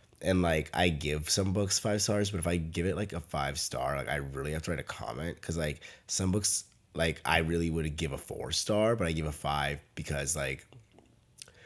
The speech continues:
it has something about it. Like, it has, like, a little je ne sais quoi. Like, it has, like,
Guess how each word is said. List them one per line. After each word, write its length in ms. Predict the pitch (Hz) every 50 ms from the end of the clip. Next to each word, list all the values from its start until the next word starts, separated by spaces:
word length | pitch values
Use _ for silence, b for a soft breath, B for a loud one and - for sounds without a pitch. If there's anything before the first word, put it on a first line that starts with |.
| B B B B
it 80 | - 110
has 160 | 107 101 98
something 220 | - 101 92 90
about 260 | 82 76 76 65 65
it. 100 | 62 -
Like, 160 | - 62 65 65
it 100 | 78 76
has, 200 | 78 80 82 82 78
like, 120 | 80 73
a 60 | 76
little 320 | 80 80 73 76 82 80 80
je 160 | 80 71 78
ne 80 | 80 78
sais 180 | - - 73
quoi. 340 | - - - 73 67 64 62
Like, 180 | 64 64 64 62
it 60 | 65
has, 220 | 69 76 76 73
like, 360 | 73 71 67 67 65 - -